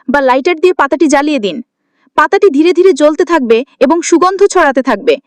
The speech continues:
এরপর আপনি বিছানায় চলে যান। তেজপাতা নিজে নিজেই জ্বলে শেষ হয়ে যাবে। আজকের এই ভিডিওটি যদি আপনার ভালো লেগে থাকে, তাহলে অবশ্যই একটি লাইক দিন। আপনার বন্ধুদের সাথে শেয়ার করুন,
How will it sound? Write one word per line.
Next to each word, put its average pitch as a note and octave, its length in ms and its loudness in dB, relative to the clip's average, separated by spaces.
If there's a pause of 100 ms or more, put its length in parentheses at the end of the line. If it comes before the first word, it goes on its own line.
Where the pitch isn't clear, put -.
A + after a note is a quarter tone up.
(380)
এরপর F4 340 2 (140)
আপনি D4 260 -2
বিছানায় F4+ 440 0
চলে C4 180 4
যান। G3 180 -2 (500)
তেজপাতা F#4 400 0
নিজে D#4 240 0
নিজেই F4+ 260 2
জ্বলে D#4 220 0
শেষ E4+ 220 -2
হয়ে A#3+ 200 4
যাবে। D#3+ 180 2 (840)
আজকের E4 340 0
এই G#4 100 6
ভিডিওটি E4 420 4
যদি D#4+ 240 -2
আপনার D#4 240 0
ভালো C4+ 260 0
লেগে F#4 220 2
থাকে, B3 280 0 (400)
তাহলে F#4+ 220 4
অবশ্যই G4+ 460 2
একটি - 180 0
লাইক E4 260 2
দিন। F#3+ 180 -4 (560)
আপনার F4 300 0
বন্ধুদের F4 460 2
সাথে F#4 160 2
শেয়ার E4 300 2
করুন, A#3+ 260 2